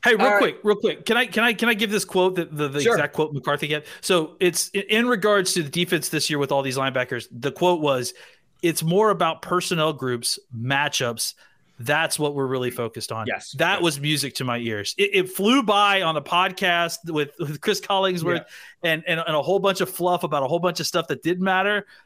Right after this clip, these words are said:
Speaker 1: That line right there, that's what I've been waiting to hear either Dan Quinn or Mike McCarthy say for a while, because that unlocks the key to understanding what they're doing defensively.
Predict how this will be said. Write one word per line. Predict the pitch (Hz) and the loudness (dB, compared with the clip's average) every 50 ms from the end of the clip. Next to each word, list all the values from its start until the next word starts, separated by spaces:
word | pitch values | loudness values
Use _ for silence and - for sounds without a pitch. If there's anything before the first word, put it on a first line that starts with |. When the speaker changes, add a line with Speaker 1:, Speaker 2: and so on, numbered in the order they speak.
| _ _ _ _ - 131 127 | _ _ _ _ -16 -8 -2
Speaker 1:
That | 151 156 175 202 220 220 214 - | 0 0 2 2 2 0 -2 -2
line | 160 170 175 190 202 220 226 214 175 | -2 0 2 2 2 2 2 2 0
right | 156 160 175 196 - - | 0 0 0 0 0 0
there, | 175 180 185 196 214 214 175 139 | 0 2 2 2 0 0 -2 -2
that's | - 160 160 180 180 - - | -2 0 0 0 0 -2 -4
what | 160 160 151 | -4 -2 0
I've | 143 147 147 143 | 0 -2 -2 -2
been | 147 139 | -4 -4
waiting | 139 139 139 139 131 123 | -2 -2 -2 -2 -4 -4
to | 127 | -6
hear | 117 139 135 135 139 | -6 -2 -2 -2 -2
either | 139 147 139 131 131 | -2 -2 -2 -2 -2
Dan | 123 139 139 139 135 131 | -2 0 -2 -2 -2 -4
Quinn | - 151 139 131 | -4 -4 -4 -2
or | 123 | -2
Mike | 127 123 127 123 | -4 -4 -6 -6
McCarthy | 117 - - 127 123 120 - | -10 -8 -6 -6 -6 -6 -6
say | 117 - - 127 120 123 | -8 -4 -2 -2 -2 -4
for | 120 - 120 117 | -4 -4 -4 -2
a | 117 | -2
while, | 117 127 123 120 117 | 0 0 0 0 0
because | 117 123 117 - 139 120 117 | -4 -6 -6 -4 -4 -4 -4
that | 113 135 135 143 147 151 - - _ _ - _ _ _ - - - _ _ _ _ _ _ _ - | -2 0 0 0 0 -2 -4 -10 _ _ -20 _ _ _ -20 -20 -20 _ _ _ _ _ _ _ 0
unlocks | 165 170 185 190 180 156 160 160 165 160 - - - | 0 2 2 2 2 2 2 2 2 2 0 -2 -6
the | 151 139 | -6 -6
key | - - 156 147 143 135 | -6 -4 -2 -2 0 0
to | 135 135 | -2 -2
understanding | 139 139 135 131 123 - - 135 131 131 127 127 120 117 123 - | -2 -2 -2 -2 -4 -2 -2 0 0 0 0 -2 -2 -2 -4 -6
what | - 120 135 143 143 - | -4 -2 -2 -2 0 0
they're | 147 127 127 | -2 -2 -2
doing | 117 123 123 127 123 113 | 0 -2 -2 -2 -2 -4
defensively. | 117 107 - - 117 110 - 95 - - 73 | -6 -8 -6 -6 -8 -8 -10 -12 -12 -18 -18